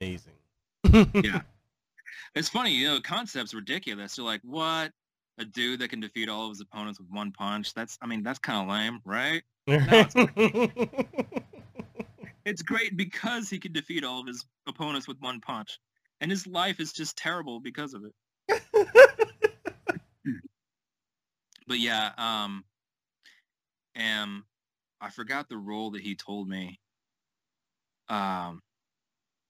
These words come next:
Speaker 2: oh, I'm sure I'll, I'll look it up again. But yeah, we're, we have a, we have a poker night with, uh, a couple of,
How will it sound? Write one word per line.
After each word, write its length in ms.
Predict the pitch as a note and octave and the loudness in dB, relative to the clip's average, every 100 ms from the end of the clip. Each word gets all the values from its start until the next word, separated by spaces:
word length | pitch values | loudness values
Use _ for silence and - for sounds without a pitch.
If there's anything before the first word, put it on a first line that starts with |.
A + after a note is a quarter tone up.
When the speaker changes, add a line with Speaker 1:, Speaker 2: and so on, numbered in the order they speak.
| - | -6
Speaker 2:
oh, 60 | A#2 | -2
I'm 100 | G#2+ | 0
sure 260 | G2 A2 G#2 | -2 -4 -2
I'll, 160 | A#2 G#2+ | -2 -4
I'll 140 | A2 G2 | -4 -8
look 160 | E2+ | -10
it 40 | F2 | -12
up 120 | E2+ | -12
again. 300 | F2 F2 F2 F#2+ _ - - - | -12 -12 -12 -14 _ -20 -20 -4
But 100 | A2 | 0
yeah, 220 | A2 G#2 | 0 0
we're, 280 | G2 G#2+ A2 - | -2 -4 -8 -8
we 100 | A2 | -10
have 160 | G#2+ G2+ | -8 -8
a, 120 | G2 - _ - | -12 -16 _ -12
we 100 | A#2 | -8
have 100 | A2 | -8
a 40 | |
poker 320 | G2 A#2+ G#2+ | -8 -8 -8
night 240 | F#2+ F#2+ F#2 | -6 -8 -10
with, 220 | G2+ F#2+ - | -12 -14 -12
uh, 300 | F#2+ F#2 F2+ F2 - | -10 -8 -8 -12 -16
a 40 | |
couple 380 | - G#2 G2 F#2+ | -8 -8 -6 -8
of, 120 | F2+ | -10